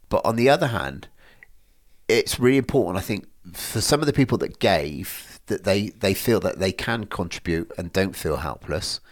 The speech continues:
It's like Dominic said, you know, most of the charity stuff, Ian, is dried up, it's gone. And I said to him, "It, it, it's a needle in a haystack. I'm bringing a van out and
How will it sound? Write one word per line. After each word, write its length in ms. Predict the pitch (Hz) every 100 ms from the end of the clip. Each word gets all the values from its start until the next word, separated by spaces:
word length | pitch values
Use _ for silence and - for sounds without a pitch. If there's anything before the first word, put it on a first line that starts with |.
| - - - -
It's 180 | 117
like 160 | 135 101
Dominic 300 | 135 117 -
said, 240 | - 78
you 60 | 92
know, 100 | 82
most 280 | 113 131 -
of 40 |
the 80 | 123
charity 400 | - 113 101 85
stuff, 320 | - 73 -
Ian, 180 | 76 76
is 160 | 95 -
dried 300 | 98 95 92
up, 240 | 78 -
it's 160 | 60 -
gone. 400 | 90 80 64 - - - - - -
And 140 | 147
I 40 |
said 180 | 151 240
to 100 | -
him, 100 | 120 -
"It, 260 | 185 - _ -
it, 140 | - _ - _ _
it's 180 | 170 -
a 20 |
needle 360 | 160 202 180 165
in 100 | 131
a 60 |
haystack. 500 | 113 170 - - -
I'm 140 | 143 156
bringing 240 | 147 123
a 60 | 104
van 280 | 117 131 107
out 280 | 76 - - _ - - _ -
and 520 | 113 104 98 92